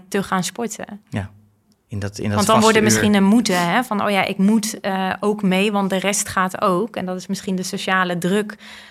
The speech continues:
Speaker 1: Maar uiteindelijk moet het, denk ik, vanuit de, hè,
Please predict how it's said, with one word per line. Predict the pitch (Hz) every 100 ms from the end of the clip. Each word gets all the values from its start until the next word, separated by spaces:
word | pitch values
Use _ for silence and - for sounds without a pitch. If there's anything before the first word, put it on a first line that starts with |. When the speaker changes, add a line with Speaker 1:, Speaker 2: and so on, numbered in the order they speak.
| _
Speaker 1:
Maar | 196
uiteindelijk | - 196 220 202
moet | 185 185
het, | 185
denk | 190
ik, | 190 185 - _
vanuit | - 196 185 185
de, |
hè, | 185 185 185